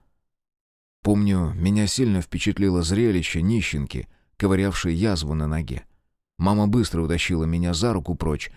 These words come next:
и прикрыла мне глаза ладонью, но я успел увидеть, или скорее нафантазировать, как старуха собирала опарыши из язвы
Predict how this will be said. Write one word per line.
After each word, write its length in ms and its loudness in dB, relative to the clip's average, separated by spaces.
и 100 0
прикрыла 440 2
мне 180 2
глаза 300 0
ладонью, 480 -2
но 100 0
я 160 2
успел 380 -2
увидеть, 480 0
или 180 4
скорее 380 2
нафантазировать, 920 0
как 220 0
старуха 500 0
собирала 560 2
опарыши 560 -2
из 160 0
язвы 480 0